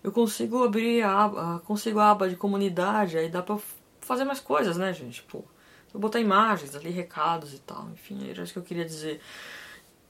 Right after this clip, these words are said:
Pra você que ficou ouvindo até agora esse monte de, de falastrice, um super abraço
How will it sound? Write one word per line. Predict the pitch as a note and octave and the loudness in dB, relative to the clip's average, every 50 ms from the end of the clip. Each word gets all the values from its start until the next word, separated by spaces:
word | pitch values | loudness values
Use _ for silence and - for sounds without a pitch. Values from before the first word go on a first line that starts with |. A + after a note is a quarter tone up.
| _ _ _ _ _ _ | _ _ _ _ _ _
Pra | F3+ F#3+ | -2 -2
você | F3+ F#3 - G#3+ | -2 0 -2 -4
que | G#3 G#3+ | -4 -4
ficou | G#3 - - A3 G3+ | -6 -4 0 2 2
ouvindo | F3+ G3 G3 | 4 4 2
até | G3 G3 G3+ F#3+ | 2 2 0 -2
agora | F3+ E3+ F3 F3+ | 0 2 4 2
esse | F3 F3 - | 2 2 -2
monte | F3+ F3 - F3+ | -6 -6 -4 -2
de, | F3 F3 D#3+ D#3 D#3+ E3 D#3+ | -4 -4 -4 -4 -6 -6 -6
de | D#3+ - - - - - | -8 -10 -14 -14 -16 -14
falastrice, | - - - C#3 D3 D3 - - - - G2+ G#2 - - - - - - - _ _ _ - _ _ _ _ _ _ _ - - | -10 -6 -2 0 0 0 0 -4 -4 -6 -8 -8 -8 -10 -10 -12 -16 -20 -20 _ _ _ -20 _ _ _ _ _ _ _ -20 -18
um | C#3 | -16
super | - - - - G3 F#3+ F#3+ F#3+ F#3 | -14 -12 -6 -6 -6 -2 -2 -2 -2
abraço | F#3 E3+ C#3+ B2+ B2+ B2 A#2 - - - - - - | -2 -2 -2 -2 -2 -2 -2 -4 -6 -8 -10 -14 -18